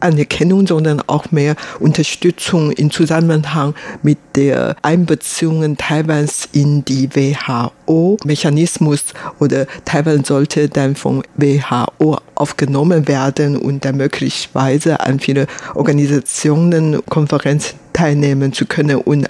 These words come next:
auch dieser Appell wurde von einhundertsiebenundzwanzig Europaparlamentabgeordneten und deutschen Bundestagsabgeordneten unterstützt. Und man merkt schon,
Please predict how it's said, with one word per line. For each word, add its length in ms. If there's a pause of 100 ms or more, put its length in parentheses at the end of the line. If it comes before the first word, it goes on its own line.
auch 240 (140)
dieser 540 (180)
Appell 460 (300)
wurde 440
von 220
einhundertsiebenundzwanzig 1600 (220)
Europaparlamentabgeordneten 2250
und 260
deutschen 580
Bundestagsabgeordneten 2250
unterstützt. 880 (200)
Und 180
man 260
merkt 300
schon, 420